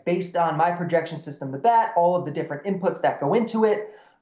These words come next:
um, you know, different things having to do with, you know, the player's underlying skills or, you know, contextual game factors. And, uh, it tries to find, you know, interesting things, uh, for every single game. And, uh,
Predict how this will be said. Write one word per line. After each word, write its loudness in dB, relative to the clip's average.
um, 2
you -2
know, -2
different -2
things 2
having 0
to -8
do 0
with, -2
you -4
know, 0
the -6
player's 0
underlying 0
skills 2
or, 0
you -6
know, 0
contextual -4
game 2
factors. 0
And, 2
uh, 4
it -2
tries 2
to 0
find, 0
you -2
know, -4
interesting -2
things, 0
uh, 2
for -2
every 4
single 0
game. -2
And, 0
uh, 2